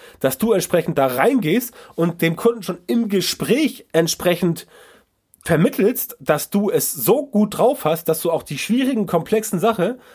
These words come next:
Sachen einfach runterbrechen kannst, um dann entsprechend auch beim Kunden das Ganze einfach zu implementieren. Denn kompliziert, das braucht keiner. Ja? Ähm, auch Menschen mögen es gern einfach, das ist so wie Wasser.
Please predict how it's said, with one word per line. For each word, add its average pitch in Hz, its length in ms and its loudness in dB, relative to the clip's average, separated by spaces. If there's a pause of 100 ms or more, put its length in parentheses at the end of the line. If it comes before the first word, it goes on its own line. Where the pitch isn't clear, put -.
Sachen 185 440 -2
einfach 208 440 2
runterbrechen 202 580 0
kannst, 160 380 -2 (400)
um 262 300 2
dann 190 280 2
entsprechend 160 580 -4
auch 156 120 0
beim 147 220 2
Kunden 247 320 0
das 151 160 0
Ganze 143 260 -2
einfach 156 280 -2
zu - 140 -4
implementieren. 156 580 0
Denn 117 160 4
kompliziert, 180 920 0 (360)
das 160 200 -2
braucht 151 240 0
keiner. 107 480 -4
Ja? 196 220 -4 (420)
Ähm, 156 300 0
auch 180 220 0
Menschen 233 560 0
mögen 202 320 2
es - 160 -4
gern 151 160 2
einfach, 226 420 0
das 175 180 -2
ist - 40 -2
so 175 100 0
wie 156 140 -4
Wasser. 214 340 0